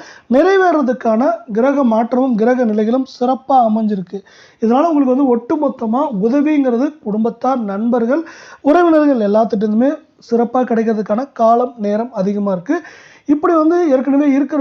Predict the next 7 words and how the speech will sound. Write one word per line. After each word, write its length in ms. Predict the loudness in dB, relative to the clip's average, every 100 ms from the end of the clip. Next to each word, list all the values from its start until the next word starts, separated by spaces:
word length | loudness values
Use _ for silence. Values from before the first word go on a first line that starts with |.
| 0
நண்பர்களால 520 | 0 0 0 0 0 0
வந்து 160 | -2 -4 -4
சிறப்பான 400 | -4 -2 -2 0 0
ஏற்றங்கள் 460 | 0 -2 0 0 0
இருக்க 180 | -2 -2 -2
வேளையில 260 | -2 -2 -4 -6 -20 -12 -2
புதிய 280 | 2 6